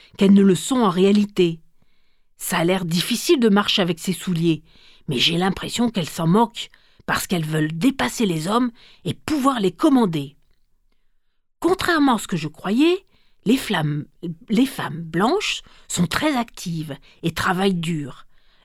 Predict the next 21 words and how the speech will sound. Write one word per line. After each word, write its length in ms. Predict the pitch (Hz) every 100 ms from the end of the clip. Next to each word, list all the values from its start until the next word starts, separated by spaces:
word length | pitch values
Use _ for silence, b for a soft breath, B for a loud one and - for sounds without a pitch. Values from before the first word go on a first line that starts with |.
| -
Elles 160 | 226
sont 260 | 226 247 208 -
autorisées 460 | 302 233 185 160 190
à 60 |
conduire 340 | 147 170 160 147
des 120 | 135
voitures, 720 | 139 165 - 254 269 294 370 392 b b b
des 180 | 175
bus 340 | 170 165 285 294
et 80 | 226
des 120 | 226
camions. 460 | - 254 208 147 - _ B B B B
J'en 180 | - 277
ai 120 | 285
même 200 | 269 254
vu 200 | 240 320
qui 120 | 320
étaient 180 | 226 208
pompiers 460 | - 269 262 - 320
ou 80 |
policiers. 760 | 214 - 262 269 - - 330 233